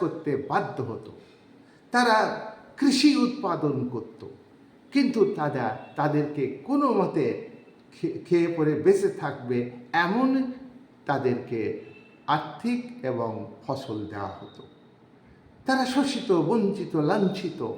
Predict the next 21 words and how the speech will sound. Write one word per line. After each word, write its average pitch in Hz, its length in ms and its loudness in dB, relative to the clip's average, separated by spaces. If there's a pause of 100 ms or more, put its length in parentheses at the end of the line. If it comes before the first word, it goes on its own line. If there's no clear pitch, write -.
(300)
এই 208 300 8
কৃতদাসদের 175 1040 2
কথা 156 560 -2 (400)
বলা 135 220 2
হয়নি। 107 480 -6 (380)
এই 285 340 6
কৃতদাস 226 600 2
মানুষের 214 680 2
মধ্যে 185 720 0 (560)
কর্মবিমুখতা, 226 1400 4 (480)
কাজের 214 640 4
দিকে 185 280 4
তাদের 156 640 0 (560)
অনীহা 247 460 8
তৈরি 113 320 2
হয়, - 240 -10 (840)
উৎপাদন 254 720 6
তাদের 294 420 4
উপরে 202 320 6
নির্ভর 139 460 -2 (160)
করত, - 360 -18